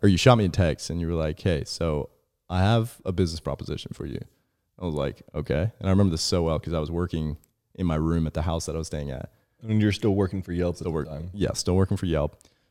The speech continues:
Speaker 1: Um, and so I was like, "Okay." And then, so you, you called me, and I remember just, like, pacing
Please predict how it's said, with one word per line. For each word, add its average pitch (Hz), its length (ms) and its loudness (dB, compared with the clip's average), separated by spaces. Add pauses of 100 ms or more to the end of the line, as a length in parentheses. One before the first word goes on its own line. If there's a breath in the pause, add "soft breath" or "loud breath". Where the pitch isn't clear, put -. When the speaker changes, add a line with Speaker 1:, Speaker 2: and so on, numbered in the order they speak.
(140)
Speaker 1:
Um, 78 500 2 (200)
and 92 140 2
so 82 440 2
I - 20 -6
was 92 120 -6
like, - 100 -4
"Okay." 98 400 2 (320)
And 87 160 2
then, 78 360 0 (460)
so - 140 -4
you, 85 180 0
you 92 120 -8
called 107 300 2
me, 76 180 0
and 78 100 -2
I 85 40 0
remember 95 240 2
just, 90 180 -2
like, 73 140 -2
pacing 87 520 -2